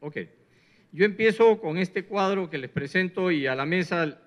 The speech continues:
les pido disculpas y si pudiesen virar un poquito hacia la pantalla para que puedan seguir la presentación que les voy a hacer porque tiene muchos cuadros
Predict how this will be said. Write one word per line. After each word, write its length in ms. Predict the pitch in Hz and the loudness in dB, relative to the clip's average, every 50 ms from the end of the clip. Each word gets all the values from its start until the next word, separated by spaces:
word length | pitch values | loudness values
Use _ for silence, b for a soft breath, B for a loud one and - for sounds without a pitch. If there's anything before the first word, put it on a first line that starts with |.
| _ | _
les 140 | 143 127 127 | -16 -16 -8
pido 220 | - - 175 180 175 | 0 2 2 4 4
disculpas 540 | 160 147 - - 196 196 185 180 156 - | 2 2 2 2 2 2 2 2 -2 -2
y 60 | 147 127 | -2 -8
si 100 | - 139 | -10 -12
pudiesen 540 | - - 147 165 180 175 170 202 185 175 | -8 0 4 6 6 6 4 2 -2 0
virar 280 | 156 147 151 180 190 175 | -2 0 0 0 0 0
un 120 | 185 180 | 0 -4
poquito 400 | 170 175 170 - - 185 175 - | -6 -8 -10 -6 -6 -6 -4 -4
hacia 200 | 170 147 - 147 | -6 -4 -4 -6
la 160 | 127 123 120 110 | -6 -6 -8 -8
pantalla 600 | 127 131 131 - 175 175 165 160 165 165 160 b b b b b b b b _ | -10 -12 -6 -2 0 0 2 2 0 -2 -4 b b b b b b b b _
para 200 | - 127 123 120 | -16 -14 -14 -14
que 100 | 127 143 | -14 -16
puedan 320 | 139 - 170 175 175 170 | -14 -12 -12 -12 -12 -14
seguir 340 | 156 - 143 147 160 170 156 | -14 -12 -10 -6 -6 -6 -6
la 140 | 156 147 143 | -6 -8 -8
presentación 680 | 135 123 113 - 117 110 - 123 - - 165 165 160 151 | -10 -14 -14 -14 -14 -12 -12 -10 -2 0 0 0 0 -2
que 80 | 156 | -4
les 140 | 131 123 120 | -4 -4 -4
voy 140 | 131 147 160 | -2 -2 -2
a 60 | 156 | -2
hacer 280 | 147 - 156 156 147 151 | -2 0 -2 -2 -2 -4
porque 480 | 143 127 - - 127 117 101 b b b b b b b _ _ | -10 -16 -10 -8 -6 -6 -6 b b b b b b b _ _
tiene 180 | 156 160 170 | -12 -10 -8
muchos 340 | 170 170 175 - - 165 156 | -8 -8 -8 -6 -6 -6 -6
cuadros 600 | - - 185 185 180 170 165 160 170 165 165 156 | 2 4 6 8 10 10 10 10 10 8 8 6